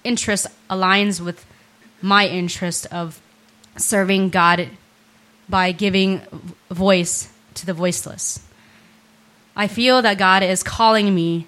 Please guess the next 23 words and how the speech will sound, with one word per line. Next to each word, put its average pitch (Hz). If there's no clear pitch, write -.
to 185
do, 196
um, 170
anti-trafficking 180
work, 170
because 185
every 214
time 202
I 180
read 208
an 185
article 185
or 185
watch 175
clips -
about 175
his 233
children 170
being 180
forced -
<clears throat> -
into 208
manual 185